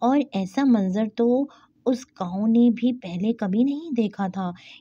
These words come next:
कि बोरियों की बोरियां सिक्कों की यूं लुटाई जा रही थीं और सिक्के गली के साथ-साथ दाएं-बाएं लोगों के घरों में भी उछाले जा रहे थे, मगर एक घर में वो ख़ास तौर पर उछाले जा रहे थे।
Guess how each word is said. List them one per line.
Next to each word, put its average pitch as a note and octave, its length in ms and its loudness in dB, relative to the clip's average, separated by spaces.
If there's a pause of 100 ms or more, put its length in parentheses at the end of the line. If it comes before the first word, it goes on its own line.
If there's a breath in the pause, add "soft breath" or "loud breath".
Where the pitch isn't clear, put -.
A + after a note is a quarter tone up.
कि C4 400 2 (340)
बोरियों F#3+ 500 0
की D#4+ 160 0
बोरियां G3 600 -2
सिक्कों - 460 -4
की A#3 160 -2
यूं G3+ 540 -2
लुटाई F#3+ 440 -2
जा F#3 200 -4
रही F3+ 300 -4
थीं F#3 260 -12 (400 soft breath)
और A#3+ 120 0
सिक्के B3 420 -4
गली G3+ 340 -8
के A#3+ 180 -4
साथ-साथ F#3+ 580 -10
दाएं-बाएं F3+ 840 -10
लोगों F3+ 400 -8
के A3+ 180 -2
घरों F#3 420 -10
में F3+ 240 -6
भी G#3+ 260 -6 (400 loud breath)
उछाले G3+ 400 -8
जा F#3 220 -6
रहे F3 240 -4
थे, F3+ 260 -8 (360 soft breath)
मगर B3 240 2 (120)
एक A#3 380 -2
घर G3 140 -6
में F#3+ 200 -4
वो G3+ 160 -8
ख़ास A3+ 680 -10
तौर E3+ 240 -8
पर G#3+ 200 -8
उछाले G3+ 560 -6
जा F3 200 -8
रहे E3+ 260 -8
थे। F3+ 240 -6